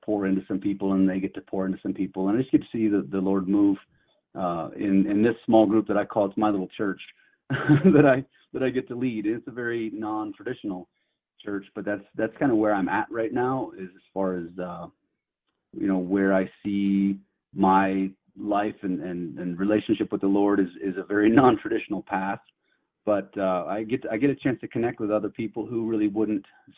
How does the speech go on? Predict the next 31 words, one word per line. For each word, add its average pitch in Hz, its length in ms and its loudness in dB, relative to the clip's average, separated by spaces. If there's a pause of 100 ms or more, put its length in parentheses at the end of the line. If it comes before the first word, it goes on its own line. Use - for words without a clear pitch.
set 107 140 -4 (100)
foot 113 160 2
in 104 140 0
a - 20 -12
traditional 98 460 -4
church 95 280 -8
setting 92 300 -4
either. 104 320 0 (420)
They, 98 140 0
they 95 240 0
come 113 220 2
in 107 80 8
and 101 80 6
do 101 80 4
martial 98 360 0
arts, 107 300 4 (460)
they 101 100 -4
come 107 180 -2
and 104 120 2
learn 101 260 0
self-defense, 101 640 -4
and 98 100 -4
I 95 100 -2
get 92 100 -6
a 90 80 -8
chance 95 280 -4 (120)
to 92 180 -4 (400)
influence 98 580 -2
them 92 380 0
and, 85 500 -6 (200)
um, - 460 -8